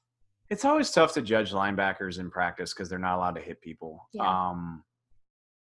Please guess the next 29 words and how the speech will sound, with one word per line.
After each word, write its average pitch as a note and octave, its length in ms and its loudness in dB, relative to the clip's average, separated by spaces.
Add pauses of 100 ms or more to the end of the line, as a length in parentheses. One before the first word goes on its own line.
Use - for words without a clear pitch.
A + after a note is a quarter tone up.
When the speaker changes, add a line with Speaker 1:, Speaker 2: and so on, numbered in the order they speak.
(320)
Speaker 1:
so A2 300 4
it, G#2+ 180 0
it's D3 300 -4
hard E3 160 6
to A2 60 -4
say. A2+ 160 2
I, A2+ 280 4
I A2+ 80 2
said B2 200 -2
the G#2+ 60 -6
same A2 200 -2
thing G#2 140 -4
about F#2 260 0
Leighton G2 240 -2
Vander F#2+ 340 0
Esch, F2+ 200 -2
who A2+ 180 -4
also A2 400 2
Speaker 2:
<clears throat> - 20 2
Speaker 1:
has G2 200 2
a F#2 60 -2
really F2+ 300 -2
cool F2 220 -10
visor E2 480 -6
for F#2 100 -10
whatever E2+ 300 -8
that's E2 180 -8
worth. G3+ 120 0
Speaker 2:
Really? A4 240 2